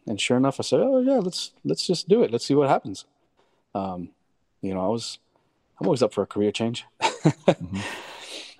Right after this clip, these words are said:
Speaker 1: And, uh, and I said, "Well, I wanna pay in cash for it. I don't wanna take any loans out or anything." So I said, "Send me the information and I'll look it over." And he did. And it was eighteen hundred dollars to get your certification. And I didn't have much at the time.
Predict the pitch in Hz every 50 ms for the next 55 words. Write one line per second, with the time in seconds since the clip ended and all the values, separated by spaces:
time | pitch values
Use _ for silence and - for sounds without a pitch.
0 | _ - - 131 139 143 143 143 143 139 139 139 139 135 131 123 - _ _ _
1 | _ _ _ _ _ _ _ _ _ _ _ - - - 120 123 123 - - 135
2 | 123 123 127 135 139 143 151 170 185 196 190 165 - 170 175 156 143 - 160 175
3 | 151 - - 113 98 98 101 123 147 147 131 - 131 131 131 123 113 104 95 98
4 | 110 131 131 107 92 95 95 95 92 92 - 95 95 95 92 95 95 92 92 _
5 | _ _ _ _ _ _ _ _ _ _ _ _ _ _ _ _ _ _ - -
6 | - - - 113 107 107 104 101 95 98 98 - 98 - - 107 101 - - 107
7 | 110 120 139 147 151 160 160 - 165 147 127 123 110 - 113 113 107 101 95 95
8 | 92 95 95 104 113 120 - 151 165 160 139 120 110 107 104 110 160 190 151 -
9 | _ _ _ _ _ _ _ _ _ _ _ _ _ - 113 107 107 104 104 95
10 | 101 120 127 - - 143 127 135 135 127 123 117 110 110 104 95 - 101 92 104
11 | 101 98 107 - - - 107 110 120 - - 104 98 - - 101 95 95 - _
12 | _ _ _ _ _ _ _ - - _ - - 156 190 185 160 180 165 151 -
13 | - - 107 - - 101 - - 101 101 101 101